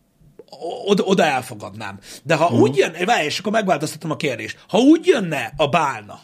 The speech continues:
Speaker 2: Igen?
Speaker 1: hogy ne cégezzünk, mert akkor, izé, tudod, adományadózni kell.
Speaker 2: Igen.
Speaker 1: Meg ilyen szarok. Itt van, Pisti, neked.
Speaker 2: Igen?
Speaker 1: Nagyon szeretem, amit csináltok.
Speaker 2: Ah.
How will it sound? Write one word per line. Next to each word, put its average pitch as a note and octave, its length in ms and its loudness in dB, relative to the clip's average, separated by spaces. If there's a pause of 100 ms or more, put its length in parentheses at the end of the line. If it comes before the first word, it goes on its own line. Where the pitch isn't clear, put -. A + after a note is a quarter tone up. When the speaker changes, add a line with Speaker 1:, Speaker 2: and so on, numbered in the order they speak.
(580)
Speaker 2:
Igen? C3+ 260 -6 (160)
Speaker 1:
hogy G3 300 2 (640)
ne G#3+ 120 2
cégezzünk, C3+ 720 -2 (100)
mert C#3 140 -2
akkor, C3+ 560 -2
izé, D3 260 -4
tudod, C3 220 -4
adományadózni A#2+ 680 -6
kell. A#2 300 -10 (120)
Speaker 2:
Igen. C3+ 300 -6
Speaker 1:
Meg D3 140 -4
ilyen B2 140 -10
szarok. A3+ 440 -4 (2000)
Itt E3 140 -18
van, C#3+ 120 -12
Pisti, D#3 220 -14
neked. B2 300 -16 (400)
Speaker 2:
Igen? A#2+ 200 -6
Speaker 1:
Nagyon E3 160 0
szeretem, C3 280 -8
amit A#2+ 120 -14
csináltok. - 420 -20 (680)
Speaker 2:
Ah. G2+ 200 -6